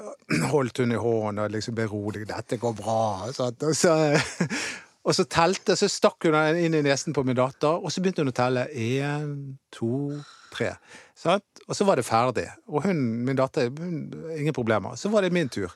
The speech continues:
Og da stakk hun den greien der. Og så tro-, og så bare følte jeg det vart så utrolig lenge. Nå må hun trekke ut. Og så hører jeg hun sier, «En», og da bare tenker jeg, «Å nei, er det enda tre sekunder igjen der?»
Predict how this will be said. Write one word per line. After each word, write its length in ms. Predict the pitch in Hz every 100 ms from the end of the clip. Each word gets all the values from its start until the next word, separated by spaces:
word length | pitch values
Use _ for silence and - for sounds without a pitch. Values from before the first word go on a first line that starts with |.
| _ -
Og 100 | 156
da 380 | 196 147 113 98 - - - - -
stakk 400 | - - 196 156
hun 80 | 139
den 80 | 131
greien 300 | 120 131 117
der. 160 | 101 - - - -
Og 80 |
så 160 | - 214
tro-, 260 | - 254 262 _ -
og 320 | 226 - 196
så 80 | 214
bare 160 | 196 -
følte 300 | 170 160 180
jeg 80 |
det 80 | 165
vart 300 | 180 185 -
så 160 | - 196
utrolig 480 | 190 - 233 156 131
lenge. 240 | 131 165
Nå 80 | 214
må 160 | 170 156
hun 60 |
trekke 320 | - 143 160 160
ut. 520 | 226 170 131 - - - - _
Og 120 | 220
så 160 | - 196
hører 280 | 151 147 143
jeg 80 | 143
hun 80 | -
sier, 240 | 127 113 - 127
«En», 380 | 131 160 202 - _
og 180 | - 151
da 140 | 147 131
bare 220 | 113 107 120
tenker 240 | 113 -
jeg, 60 | -
«Å 80 | 139
nei, 460 | 135 127 123 135 135 -
er 140 | 160 160
det 60 | 190
enda 320 | 175 196 208 165
tre 220 | - 214 180
sekunder 500 | 170 - 185 170 151
igjen 240 | 175 180
der?» 240 | 143 139